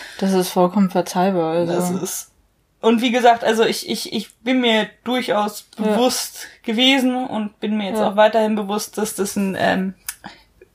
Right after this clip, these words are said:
Speaker 2: wie sie in Stuff My Mom Never Told You so schön sagen, ein problematic fave ist.
Speaker 1: Ja,
Speaker 2: Also
Speaker 1: ja.
Speaker 2: so, ich
Speaker 1: Ja.
Speaker 2: mag den, ich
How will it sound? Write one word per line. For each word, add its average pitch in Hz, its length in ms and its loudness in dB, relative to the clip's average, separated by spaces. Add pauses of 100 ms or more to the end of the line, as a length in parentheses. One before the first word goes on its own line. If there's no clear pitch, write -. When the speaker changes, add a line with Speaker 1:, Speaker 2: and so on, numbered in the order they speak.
Speaker 2:
wie 202 240 -4
sie 202 140 -2
in 202 100 0
Stuff 208 240 -2
My 202 260 2 (140)
Mom 202 300 2
Never 190 240 2
Told 214 280 -4
You 214 300 -2
so 220 180 -6
schön 214 200 -2
sagen, 196 200 0
ein 196 140 -2
problematic 214 600 0
fave 214 360 -6
ist. - 280 -12
Speaker 1:
Ja, 254 180 2 (220)
Speaker 2:
Also 226 160 -2
Speaker 1:
ja. 214 80 -4
Speaker 2:
so, 208 280 -4 (480)
ich 214 100 -10
Speaker 1:
Ja. 214 60 -6
Speaker 2:
mag 285 240 2
den, 294 280 -6 (360)
ich 240 140 -6